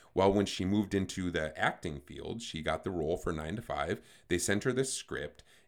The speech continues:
and she was to read and learn the lines and come in the next day for shooting, uh, with Dabney Coleman, I believe is his name, the actor's name, uh, who was in the movie with her, uh, Lily Tomlin and all them.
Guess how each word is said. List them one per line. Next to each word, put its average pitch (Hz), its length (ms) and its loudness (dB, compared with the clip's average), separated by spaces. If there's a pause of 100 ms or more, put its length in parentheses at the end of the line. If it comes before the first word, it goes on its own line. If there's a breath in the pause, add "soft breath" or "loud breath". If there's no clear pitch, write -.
and 92 520 2
she 92 200 -4
was 87 320 2
to 82 520 -4
read 85 460 -4 (680)
and 90 200 2
learn 87 340 0
the 123 100 0
lines 98 600 -4 (280)
and 92 180 -6
come 98 200 2
in 104 320 4 (180 soft breath)
the 90 100 4
next 82 260 0
day 85 120 -2
for 104 140 -4
shooting, 82 480 0 (300 soft breath)
uh, 85 260 6
with 87 300 0
Dabney 92 640 2
Coleman, 104 460 2
I 104 80 2
believe 107 300 -2
is 110 200 -4
his 101 160 -6
name, 104 220 -2
the 80 100 -8
actor's 87 340 -6
name, 107 320 -4 (300 soft breath)
uh, 85 280 2
who 92 100 -6
was 87 180 -2
in 90 60 2
the 87 60 2
movie 87 200 0
with 95 140 0
her, 120 280 4 (320 soft breath)
uh, 80 220 2
Lily 87 320 2
Tomlin 85 400 -2
and 82 100 -2
all 78 120 0
them. 95 180 0